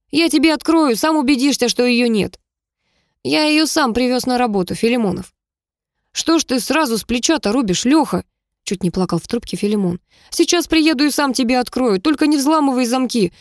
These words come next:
Я ж и так в долгах, как в шелках. Как же ты клуб-то у меня купить собирался, если денег нет?» «Самохин сказал, что одолжит, а у него есть связи. Лёха,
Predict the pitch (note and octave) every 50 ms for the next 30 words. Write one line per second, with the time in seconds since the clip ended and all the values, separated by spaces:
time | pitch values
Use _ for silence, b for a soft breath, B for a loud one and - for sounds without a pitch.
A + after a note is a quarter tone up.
0 | b b b C#4 D#4 E4+ D4+ - - - A#3 C4 D#4 - - D#4+ D#4 A#3 G3+ F#3
1 | F#3+ B3+ D4+ C#4+ C4+ C4+ A#3+ - - A3 - - - D4 D4+ C4+ - A3 F3+ -
2 | - _ _ _ _ _ _ _ _ _ - - G4 C#4+ C#4+ D#4+ B3+ - D#4 -
3 | - E4+ F#4 D#4+ - - A#3+ A#3+ A#3 A#3+ B3 A#3+ A#3 - D4+ B3+ - A#3 F#3 -
4 | G#3 G3 A#3+ B3+ B3+ G#3+ F3+ F3 - - - - _ - A#3 D4 B3 D4 D4+ A#3+
5 | C4 A3 F3+ - - E3+ F3 F3+ F#3 - _ _ _ _ _ _ _ _ _ _
6 | _ _ _ - - G#3+ G#3+ A#3 C4 C4 C4 C#4 B3 - - A#3 A3+ B3+ B3+ B3
7 | - - A#3 A3 G#3+ G3+ G#3+ A3 A3 G3+ G3 B3 D4+ D#4 A#3 - F3+ E3+ F3 F3+
8 | G3 A3 C4+ C#4 G3+ F#3 A#3+ B3 - - - F3 F3+ G3+ G#3+ F#3+ F3 F3 - b
9 | b b b b b A3 G#3+ A#3+ C4+ B3+ A3+ - A3 F#3 E3+